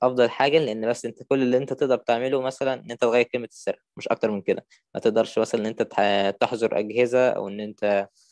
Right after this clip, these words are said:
تعمل تقييد لأجهزة معينة تستخدم حد معين من البيانات وغيرها. وطبعًا هي بتفصل بشكل تلقائي لو في الأجهزة اللي شابكة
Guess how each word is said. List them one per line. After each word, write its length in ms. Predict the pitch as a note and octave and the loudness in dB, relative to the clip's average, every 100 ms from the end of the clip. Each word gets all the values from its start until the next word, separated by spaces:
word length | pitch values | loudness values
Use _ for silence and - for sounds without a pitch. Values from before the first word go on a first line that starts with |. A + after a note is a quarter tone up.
| _ _ | _ _
تعمل 220 | A#2 A2+ | 0 0
تقييد 420 | G#2+ G#2+ A#2 B2 A#2 | -2 0 4 4 6
لأجهزة 400 | G2 A2+ A#2+ A#2 | 2 4 2 2
معينة 220 | A2 A2+ | 0 -2
تستخدم 540 | - - A2+ A#2 G#2 | -6 -10 -6 -4 -6
حد 300 | - A#2 A#2 | 2 2 4
معين 360 | A2 G#2+ A#2+ A#2 | 2 4 2 0
من 80 | G#2+ | -4
البيانات 520 | G#2+ G#2 G#2+ B2+ - - | 0 0 2 0 -2 -4
وغيرها. 280 | G#2+ F#2+ F#2 | 0 0 0
وطبعًا 360 | F#2+ A2 G#2+ | -2 -2 0
هي 120 | A2 | 0
بتفصل 400 | G#2 B2 - A#2 | 0 -4 -6 -10
بشكل 760 | G#2 - B2 B2 A#2 G#2+ G#2+ G#2 - | -12 -2 0 2 2 2 2 0 -2
تلقائي 540 | G#2+ - C3 A2+ D3 | -8 2 2 4 0
لو 220 | A#2+ G#2+ - _ | -2 -6 -8 _
في 260 | B2 A2+ A2 A2 _ _ A2 | -8 -8 -12 _ _ _ -10
الأجهزة 600 | A2 - A2 A2 A#2+ A#2+ | -8 -2 -2 0 0 2
اللي 140 | A2 | 0
شابكة 380 | - C3+ - A2+ | -2 -4 -4 -10